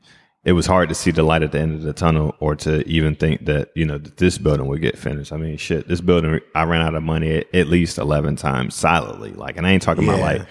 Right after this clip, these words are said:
Speaker 1: ran out of money, was short a couple hundred dollars. Like, talking ran out of money, I need to go borrow fifteen thousand for my mentor type
Speaker 2: Yeah,
Speaker 1: shit.
Speaker 2: I'm
Speaker 1: You know what I'm
Speaker 2: already knowing.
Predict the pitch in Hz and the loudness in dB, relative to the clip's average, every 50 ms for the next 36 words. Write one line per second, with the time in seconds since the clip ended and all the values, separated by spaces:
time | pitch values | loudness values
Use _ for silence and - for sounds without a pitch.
0 | - - - - _ _ _ 73 76 78 80 78 76 73 76 78 78 76 73 76 | -18 -20 -20 -20 _ _ _ 0 2 2 4 2 4 2 4 4 4 2 2 2
1 | 76 76 76 78 76 - - - - 82 78 78 76 - - 80 - 73 73 73 | 0 0 0 -2 -2 -4 -4 0 0 2 2 0 -2 0 -2 0 0 0 -2 -2
2 | 76 76 73 67 64 73 76 78 76 73 71 67 64 - - 69 71 67 - _ | -2 -2 -2 -2 -2 -2 -2 -2 -2 -4 -4 -6 -8 -10 -10 -10 -10 -12 -14 _
3 | _ _ _ _ _ _ _ _ _ _ _ _ - 87 80 76 71 69 71 73 | _ _ _ _ _ _ _ _ _ _ _ _ 0 0 2 0 -2 -4 -2 0
4 | 76 80 80 76 73 76 78 78 78 76 73 73 73 73 78 76 76 76 80 80 | 0 2 2 2 0 0 0 0 0 0 0 0 -2 -2 -2 -2 -2 -2 -4 0
5 | 78 76 76 73 76 73 71 67 - - - 78 - - 78 76 - 71 73 73 | 2 2 2 2 2 2 2 2 2 0 0 0 0 -4 -6 -4 -2 -2 0 0
6 | 73 76 78 71 65 - - 65 64 64 69 64 78 80 78 - - - - - | 0 -2 -4 -6 -8 -10 -10 -8 -6 -6 -4 0 0 0 0 0 -2 -2 -2 -2
7 | 60 - - - - 98 101 98 98 104 104 - 95 104 - - - - 73 - | -4 -6 -4 0 2 4 4 4 2 0 -2 -2 -4 -2 -2 0 0 0 0 -2
8 | - 90 - 65 71 | 0 0 0 0 0